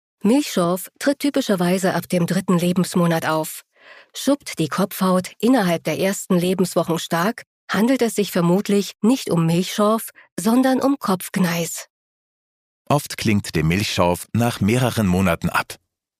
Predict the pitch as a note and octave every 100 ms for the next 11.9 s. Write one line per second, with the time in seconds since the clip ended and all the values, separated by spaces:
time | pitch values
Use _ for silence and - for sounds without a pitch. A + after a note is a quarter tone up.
0 | _ - A2+ B2+ D#3 - B2 C#3 A2+ G#2+
1 | G2+ G#2 A2 F#2 E2+ C3 A#2 D#2+ D#2 -
2 | - _ _ _ _ _ _ _ _ _
3 | - F#3 C3 F#2 B2+ C#3 A#2+ F#2+ G2 B2+
4 | F#2 E2+ - F2 E2+ G#2+ B2+ A#2 G#2+ E2+
5 | D#2 G#2+ - G2 F2+ F#2 F2+ F#2 F#2+ F#2+
6 | - - B2+ C3 B2 A#2 D3 - C3+ -
7 | E2+ G2+ A2 - B2 C3+ - _ A#2 C3
8 | B2+ A2 G#2+ A#2 A#2 G#2+ B2 A2 - -
9 | - F2+ - G2 - G2 F#2+ - - _
10 | B2+ D3+ - D#3+ - A2 G#2+ F#2 F2 F2
11 | E2+ - D3 G#2 F2+ - F#2 - -